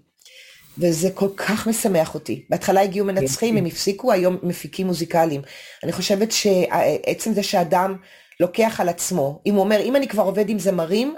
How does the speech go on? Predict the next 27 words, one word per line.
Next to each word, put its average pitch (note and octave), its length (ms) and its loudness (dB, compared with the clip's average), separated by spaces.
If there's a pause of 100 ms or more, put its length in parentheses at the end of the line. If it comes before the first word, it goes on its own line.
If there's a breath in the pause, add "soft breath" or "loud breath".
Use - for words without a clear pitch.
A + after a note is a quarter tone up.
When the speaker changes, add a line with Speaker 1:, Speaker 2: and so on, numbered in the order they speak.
Speaker 1:
אז F3+ 120 0
שאני F3 280 0
אדע F#3+ 300 2 (460)
מה F#3 220 2
אני G#3 160 0
עושה, G#3 400 0 (680)
ו-, E3+ 500 2
ואיך G3 240 2
להנחות G3 400 0
אותם." F3+ 200 0
גם G#3 160 2
אם D4 80 -2
הוא C#4+ 100 0
לא C#4 100 4
מלמד C4 540 2
אותם A3+ 420 -2
פיתוח G#3+ 520 -4
קול A#3+ 200 4
בסופו G#3 340 -2
של D3 100 -6
דבר, C#3+ 200 2 (260 loud breath)
הוא - 120 2
Speaker 2:
Mm-hmm. G#3+ 40 6
Speaker 1:
מבקש C4+ 420 0
מהם C4 140 2
לעשות F3 320 -2
דברים D#3 400 -4